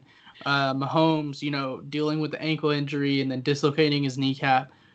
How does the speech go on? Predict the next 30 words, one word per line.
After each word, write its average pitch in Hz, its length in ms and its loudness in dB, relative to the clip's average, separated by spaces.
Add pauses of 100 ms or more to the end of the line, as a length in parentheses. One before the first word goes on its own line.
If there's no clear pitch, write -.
(140)
You 143 120 0
know, 139 60 4
he 156 160 6
really 175 300 8
wasn't 165 340 4
right 135 420 2
until 135 500 -4
about 131 380 0 (340)
week 151 460 -6
twelve. 131 560 -2 (440)
Um, 127 440 0
we 139 100 0
didn't 135 220 -2
see, 139 380 0
you 135 140 -2
know, 123 300 -2
Mahomes, 139 600 0
or 143 280 0 (460)
whenever 147 260 2
the 139 100 -4
Titans 127 340 0
game 127 200 -4
was, 123 260 -6
I 127 80 0
don't 127 140 -2
remember 123 340 -6
what 123 140 -8
week 131 180 -8
that 113 160 0
was. 123 260 -2